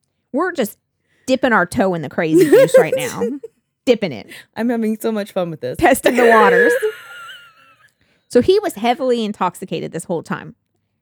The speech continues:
Speaker 1: And
Speaker 2: I mean, with a big bitch like that.
Speaker 1: like, two days up before the
Speaker 2: Whew.
Speaker 1: wedding, he's just drinking, drinking, staying completely drunk. Shows up to the service completely drunk. As soon as they arrive to the,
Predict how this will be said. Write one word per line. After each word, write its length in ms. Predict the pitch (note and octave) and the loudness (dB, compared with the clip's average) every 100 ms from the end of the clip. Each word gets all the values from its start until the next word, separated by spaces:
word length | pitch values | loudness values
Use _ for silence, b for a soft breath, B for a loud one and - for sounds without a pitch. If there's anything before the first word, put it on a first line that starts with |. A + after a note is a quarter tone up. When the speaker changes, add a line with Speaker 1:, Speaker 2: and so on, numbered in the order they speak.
| _ _ | _ _
Speaker 1:
And 340 | A#3 A3 F#3+ E3 - | -4 -4 -4 -10 -8
Speaker 2:
I 120 | E3 | -4
mean, 120 | F3 | -2
with 140 | F3 E3+ | -2 -4
a 60 | |
big 200 | E3 G3 | -4 -2
bitch 200 | G3+ A3 | -2 -2
like 220 | A#3+ A#3+ - | 0 0 0
that. 140 | - _ _ _ | -4 _ _ _
Speaker 1:
like, 260 | B3+ - - | -2 -2 -4
two 180 | F4 | -2
days 240 | E4 E4 E4 | 2 0 0
up 180 | A#3+ - | -6 -6
before 260 | F#3+ G3 | -10 -6
the 40 | F#3+ | 4
Speaker 2:
Whew. 80 | E3+ | 6
Speaker 1:
wedding, 280 | E3+ D#3+ - _ _ - | 6 0 -10 _ _ -8
he's 200 | G3 F3+ | -6 -6
just 220 | E3 - _ _ _ _ - | -10 -12 _ _ _ _ -4
drinking, 320 | F#3+ F#3 F3+ | -4 -2 -6
drinking, 340 | F3 E3+ D#3+ | -6 -8 -8
staying 440 | D#3 E3+ D3 C#3+ - | -8 -6 -6 -8 -12
completely 380 | - E3 - | -10 -10 -10
drunk. 300 | D3+ C#3+ F2+ | -12 -14 -14
Shows 260 | - A3+ A3+ | -4 0 0
up 120 | A#3+ | -2
to 100 | - | -6
the 80 | A#3+ | -8
service 540 | A3+ A3+ G3+ G3+ G#3+ - _ _ _ _ | -4 -4 -2 -4 -6 -14 _ _ _ _
completely 480 | G3 - F3+ - D#3 | -8 -6 -8 -8 -10
drunk. 340 | D3+ C3 - _ _ _ - | -10 -14 -18 _ _ _ -4
As 140 | G#3 | -4
soon 260 | - C4 D#4 | -4 -8 -6
as 80 | |
they 160 | D4+ B3 | -2 0
arrive 400 | G3+ F#3 F3 F#3+ | 0 0 -2 -2
to 100 | - | -6
the, 400 | - D3+ C3+ - | -8 -6 -6 -12